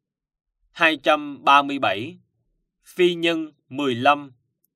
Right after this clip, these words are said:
phi cảnh mười lăm. Hai trăm ba mươi tám.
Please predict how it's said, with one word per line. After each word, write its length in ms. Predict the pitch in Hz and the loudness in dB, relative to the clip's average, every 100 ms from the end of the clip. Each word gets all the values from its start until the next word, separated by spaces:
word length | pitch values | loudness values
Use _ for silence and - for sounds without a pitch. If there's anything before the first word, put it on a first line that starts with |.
| _ _ _ _ - | _ _ _ _ -4
phi 220 | 180 175 | -4 -4
cảnh 320 | - 113 107 180 _ | -2 -2 -2 -18 _
mười 220 | 135 135 | -8 -6
lăm. 340 | 120 135 143 123 _ _ _ _ _ _ _ _ _ | -2 -2 -2 -6 _ _ _ _ _ _ _ _ _
Hai 280 | - 165 147 | -2 -2 0
trăm 420 | 160 147 139 127 | 0 0 0 -8
ba 160 | 127 139 | -2 0
mươi 200 | 135 123 | -2 -4
tám. 340 | 127 123 180 | 0 0 -2